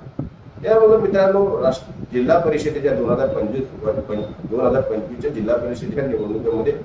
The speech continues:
भरपूर ट्विस्ट येणार आहे आणि तुला, तुम्हाला सगळ्यांना माहिती आहे की अशा पद्धतीच्या ज्या काही राजकीय बातम्या आहेत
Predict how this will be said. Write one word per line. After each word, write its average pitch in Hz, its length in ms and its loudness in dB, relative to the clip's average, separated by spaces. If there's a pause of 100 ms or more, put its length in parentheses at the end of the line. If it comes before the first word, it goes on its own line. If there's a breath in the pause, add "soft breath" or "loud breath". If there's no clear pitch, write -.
(320)
भरपूर - 460 -4
ट्विस्ट - 220 -6
येणार 98 220 0
आहे 92 140 0 (360)
आणि - 160 -12
तुला, 120 140 0
तुम्हाला 127 440 0
सगळ्यांना 139 340 0
माहिती 127 240 -2
आहे 123 100 0
की 127 240 -6
अशा - 180 -8
पद्धतीच्या 117 720 2 (340)
ज्या 170 160 4
काही 170 200 2
राजकीय 127 340 0
बातम्या 107 340 0
आहेत 110 200 0